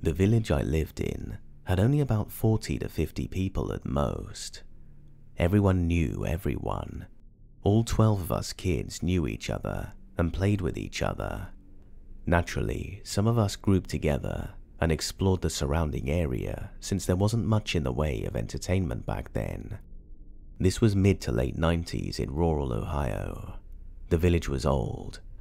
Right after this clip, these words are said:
The furthest back I could find about the village documentation-wise was that it was established in the late seventeen nineties as a small trading hub for the local area. Ohio didn't become a state until eighteen oh three.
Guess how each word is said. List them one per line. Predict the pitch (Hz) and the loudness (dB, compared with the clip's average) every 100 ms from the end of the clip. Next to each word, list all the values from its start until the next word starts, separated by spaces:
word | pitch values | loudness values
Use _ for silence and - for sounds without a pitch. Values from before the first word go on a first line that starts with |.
| - | -6
The | - | -2
furthest | 80 101 107 107 - | 4 6 6 4 2
back | 98 92 - | 0 2 -2
I | 64 | -2
could | - - | -4 0
find | 90 82 64 | 2 2 0
about | 55 50 | -2 -4
the | - | -4
village | 78 87 78 62 - | 0 2 2 -2 -2
documentation-wise | 69 - 57 55 - 82 - 64 62 57 50 50 - - - - - | -2 -2 -4 -4 -2 -2 -2 -4 -4 -4 -4 -6 -8 -10 -14 -14 0
was | 69 - | 0 2
that | - | 0
it | 76 | 0
was | 82 85 | 0 0
established | 80 - 113 117 101 - | 0 2 2 4 2 2
in | 85 | 2
the | |
late | 80 85 80 | 4 4 2
seventeen | - 85 78 67 - 50 | 0 0 2 -2 -4 -2
nineties | 53 69 67 - - - - - - - | 0 0 -2 -4 -6 -8 -10 -12 -12 -2
as | 85 | 0
a | 80 | 2
small | - 113 113 | 2 4 4
trading | 113 - 107 107 - - | 4 4 4 4 0 -2
hub | 55 50 - | -4 -4 -4
for | - | -2
the | 73 | 2
local | 78 90 - 64 | 2 2 2 0
area. | 80 76 50 50 - - - - - - - - | 2 2 -2 -6 -6 -8 -10 -14 -14 -16 -8 0
Ohio | 80 78 90 55 50 | 2 4 2 2 -2
didn't | - 50 | -4 -4
become | 65 - 50 | -4 -2 -4
a | - | -4
state | - 73 62 - | 0 0 0 -2
until | 71 - 65 | -6 -2 0
eighteen | 69 82 - 85 73 | 0 -2 0 0 0
oh | - | -4
three. | - - 76 58 - - - | -4 0 0 0 -4 -8 -10